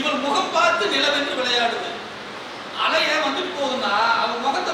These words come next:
பார்த்து நிலா நினைச்சு வந்துட்டு வந்துட்டு போகுதாம். நிலா நினைச்சு கிட்ட வருது, அப்புறம் பார்த்தா மூஞ்சா தெரியுது, திரும்ப போகுது, திரும்ப பார்த்தா நிலா மாதிரி தெரியுது, திரும்ப வருது.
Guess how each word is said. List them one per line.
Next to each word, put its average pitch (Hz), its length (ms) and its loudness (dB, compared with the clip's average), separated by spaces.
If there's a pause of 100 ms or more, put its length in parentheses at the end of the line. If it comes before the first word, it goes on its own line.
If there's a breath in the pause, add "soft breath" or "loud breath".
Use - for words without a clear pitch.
பார்த்து 277 280 2
நிலா 262 200 2 (120)
நினைச்சு 254 340 -4 (520)
வந்துட்டு 262 320 0
வந்துட்டு 311 300 -2
போகுதாம். - 300 0 (1300)
நிலா - 260 2
நினைச்சு 302 300 -2
கிட்ட - 140 -2 (120)
வருது, 240 320 2 (540)
அப்புறம் 285 260 0
பார்த்தா 285 180 2 (120)
மூஞ்சா 285 260 0 (100)
தெரியுது, 233 340 0 (220)
திரும்ப 381 240 -6 (120)
போகுது, 254 340 2 (520)
திரும்ப 359 300 -2
பார்த்தா 320 260 4
நிலா 277 220 2
மாதிரி 285 260 0
தெரியுது, 254 300 -2
திரும்ப 262 300 -6
வருது. - 240 -4